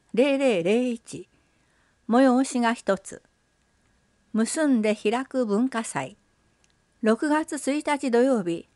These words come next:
午前十時から午後四時。内容、飲食コーナ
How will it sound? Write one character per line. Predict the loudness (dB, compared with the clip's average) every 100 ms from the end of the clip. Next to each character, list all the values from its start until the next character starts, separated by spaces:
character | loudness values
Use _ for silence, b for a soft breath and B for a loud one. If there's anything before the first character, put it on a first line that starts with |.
| 0
午 | 0
前 | 2 -2 -4
十 | -2 -2
時 | -4
か | -4 -4
ら | -2
午 | -2
後 | -2 -4
四 | -4
時。 | -8 -20 _ _ _ _ _ _ _ _ _ -2
内 | 2 4 4
容、 | 4 0 -2 -8 _ _ _
飲 | -2 -2
食 | 0 -6 -6
コ | 0 4 4
ー |
ナ | 4 -2 -4